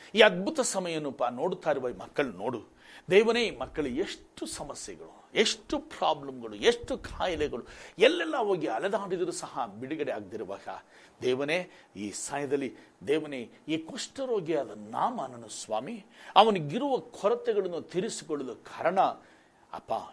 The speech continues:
ಶುಭ ಸಂದೇಶವನ್ನು ಹೇಳುವ ಕಾರ್ಯಗಳನ್ನು ಕೇಳಲ್ಪಡುವಾಗ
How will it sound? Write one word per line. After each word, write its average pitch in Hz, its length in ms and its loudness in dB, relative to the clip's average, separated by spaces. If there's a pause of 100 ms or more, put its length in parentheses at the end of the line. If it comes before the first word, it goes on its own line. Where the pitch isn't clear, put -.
(320)
ಶುಭ 175 160 2
ಸಂದೇಶವನ್ನು 135 920 -6 (240)
ಹೇಳುವ 143 440 2
ಕಾರ್ಯಗಳನ್ನು 123 800 -2
ಕೇಳಲ್ಪಡುವಾಗ 110 760 0